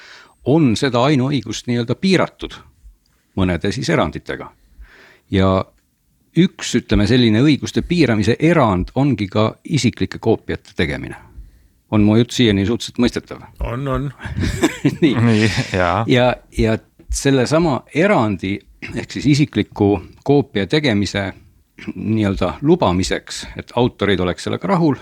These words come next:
Speaker 1: on siis maailma praktikas välja kujunenud erinevad lahendused, kuidas seda kompenseeritakse. Ja kuni olid ajad, kus oli helikassett, mujal maailmas sel ajal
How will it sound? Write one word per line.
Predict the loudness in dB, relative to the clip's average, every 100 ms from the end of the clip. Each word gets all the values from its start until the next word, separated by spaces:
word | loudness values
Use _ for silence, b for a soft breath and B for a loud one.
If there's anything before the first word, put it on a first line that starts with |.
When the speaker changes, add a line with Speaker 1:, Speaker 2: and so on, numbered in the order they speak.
| -8
Speaker 1:
on | -2 -2
siis | -2 -6 -10 -16 -20 -20 _ _ _ _ _
maailma | 2 2 0
praktikas | -2 -2 -2 0 -2 -2
välja | -6 -2 0
kujunenud | 2 2 4 0 -4 -10
erinevad | -4 0 0 -2 -2
lahendused, | 0 2 0 -6
kuidas | -4 -2 -2
seda | -4 -4
kompenseeritakse. | -2 -2 -2 -2 -2 -4 -14 -16 -16 -18 B B B B B B B _
Ja | 2 4 2 0 -4 -14 -20 -20 _ _ _ 0
kuni | 2 4 4
olid | 4 2 4
ajad, | 4 4 0
kus | -6 -6
oli | -2 0
helikassett, | 0 -2 -2 -4 -2
mujal | 0 2 4
maailmas | 4 2 0 -2
sel | -2 2
ajal | 2 0